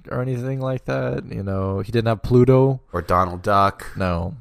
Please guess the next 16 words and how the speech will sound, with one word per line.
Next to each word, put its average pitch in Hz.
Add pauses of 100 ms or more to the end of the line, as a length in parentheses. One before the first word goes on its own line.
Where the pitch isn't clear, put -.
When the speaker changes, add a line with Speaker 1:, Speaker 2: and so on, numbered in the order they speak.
Speaker 2:
Nothing. 82
Speaker 1:
He 143
obviously 143
wasn't 120
repping 104
that 98
hard 101
of 92
a 92
set. 101 (160)
Speaker 2:
Yeah. 62 (200)
Speaker 1:
So, 92 (120)
you 104
know, 95 (100)
speaking 127
in 104